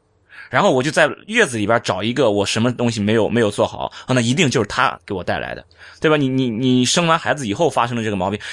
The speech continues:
你想想你得毛病哪有，你如果要是一生下来就有，那就是先天性的疾病，对不对啊？你只要不是先天性疾病，一定是本来是好好的，到后来发生了这个，得了这个病。然后正赶上你后来得了这个病呢，是你坐完月子以后、生完孩子以后得的。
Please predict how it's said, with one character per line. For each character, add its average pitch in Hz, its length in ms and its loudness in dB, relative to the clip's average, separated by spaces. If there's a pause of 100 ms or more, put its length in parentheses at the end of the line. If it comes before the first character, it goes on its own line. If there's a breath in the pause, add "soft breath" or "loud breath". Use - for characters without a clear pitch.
你 143 140 2
想 165 140 2
想 214 120 4
你 147 80 2
得 113 140 0
毛 165 140 2
病 175 100 0
哪 147 120 2
有， 143 100 0
你 135 120 0
如 135 160 4
果 226 80 4
要 175 80 4
是 147 240 -6 (160)
一 220 80 -2
生 220 160 2
下 170 100 2
来 113 60 2
就 117 140 0
有， 82 160 0
那 143 80 0
就 123 80 -2
是 110 80 -2
先 175 200 0
天 175 140 0
性 170 120 -2
的 - 60 -2
疾 175 120 -10
病， - 160 -10 (560)
对 143 80 2
不 113 80 0
对 95 80 2
啊？ 90 120 -4 (340 loud breath)
你 151 140 2
只 131 140 0
要 180 120 6
不 - 160 -2
是 190 80 2
先 170 160 2
天 170 100 4
性 151 160 2
疾 110 140 0
病， 117 140 2
一 110 120 2
定 202 160 2
是 127 120 -4
本 101 160 -2
来 117 160 2
是 165 100 0
好 - 180 -6
好 104 180 -2
的， - 140 -6 (240 loud breath)
到 143 140 2
后 160 160 0
来 104 100 2
发 107 200 0
生 110 120 -4
了 98 60 -2
这 95 100 -4
个， 87 100 -2 (140)
得 101 140 -4
了 113 80 0
这 101 80 -2
个 98 80 -6
病。 95 160 -4 (580 loud breath)
然 180 200 4
后 180 100 2
正 240 160 2
赶 120 180 0
上 165 140 2
你 127 60 2
后 180 160 2
来 175 80 2
得 143 100 2
了 165 80 0
这 160 80 0
个 160 80 2
病 165 160 0
呢， 120 180 0
是 160 140 -8
你 123 80 0
坐 151 160 0
完 170 160 2
月 180 140 2
子 95 120 -4
以 69 60 -4
后、 123 140 0
生 185 160 0
完 180 100 2
孩 131 180 -2
子 202 120 -4
以 82 100 -2
后 208 180 2
得 82 220 -4
的。 87 140 -6